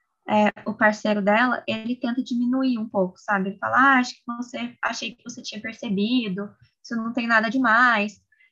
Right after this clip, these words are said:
e pede desculpas. E ela só vai se dar conta, de fato, do que, que o que ela passou foi uma experiência de violência quando ela escuta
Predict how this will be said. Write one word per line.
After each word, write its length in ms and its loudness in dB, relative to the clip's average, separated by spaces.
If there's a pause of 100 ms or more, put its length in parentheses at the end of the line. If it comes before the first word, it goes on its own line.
e 80 -8
pede 320 -2
desculpas. 680 -4 (580)
E 120 4
ela 180 4
só 180 2
vai 200 2
se 160 -10
dar 240 -2
conta, 640 -4
de 320 -4
fato, 600 0 (640)
do 320 -4
que, 360 -4
que 120 -4
o 40 -2
que 100 0
ela 140 4
passou 320 0
foi 100 -4
uma 80 0
experiência 540 -2
de 120 -10
violência 480 -2
quando 200 -4
ela 120 2
escuta 600 -2